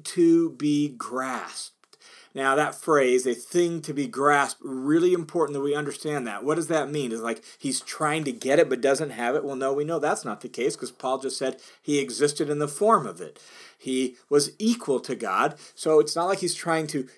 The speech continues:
get something he doesn't have. So what does it mean to be a thing? He doesn't consider it a thing to be grasped. Well, the idea is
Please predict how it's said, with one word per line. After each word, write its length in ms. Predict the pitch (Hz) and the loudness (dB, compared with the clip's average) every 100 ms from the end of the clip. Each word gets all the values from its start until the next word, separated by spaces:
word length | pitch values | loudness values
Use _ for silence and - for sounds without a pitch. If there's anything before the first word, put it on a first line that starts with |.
| _ 120 | _ -12
get 260 | 107 185 208 | 2 2 2
something 380 | - 165 156 147 | 2 0 0 -4
he 260 | 143 120 - | -6 -10 -2
doesn't 380 | 170 202 196 123 | 2 4 2 -6
have. 460 | - 98 92 110 | -14 -12 -10 -10
So 180 | - 143 | -2 0
what 180 | 135 160 | 4 4
does 180 | 190 196 | 4 2
it 140 | 143 | -2
mean 500 | 147 143 139 143 147 | -4 -6 -6 -6 -8
to 380 | 147 147 131 131 - - - | -6 -2 -2 -2 -12 -20 -10
be 140 | 139 135 | 0 0
a 40 | |
thing? 760 | 131 - - 170 170 165 160 147 - _ _ | 0 -6 -4 -2 0 -2 -4 -8 -18 _ _
He 100 | 139 | -2
doesn't 220 | 147 151 | -2 -2
consider 380 | 143 135 151 135 | -10 0 2 4
it 40 | |
a 20 | |
thing 520 | - - - 165 156 143 | 0 -10 -6 -4 -4 -4
to 80 | 131 | -4
be 120 | 131 | -6
grasped. 880 | 123 120 123 147 151 131 95 - - | -8 -10 -6 -2 -2 -2 -4 -12 -6
Well, 120 | 139 | -4
the 180 | 147 151 | -4 -4
idea 760 | 160 160 143 175 202 208 170 143 | -2 -2 -2 -6 4 6 6 2
is 420 | 131 120 120 | 0 0 -2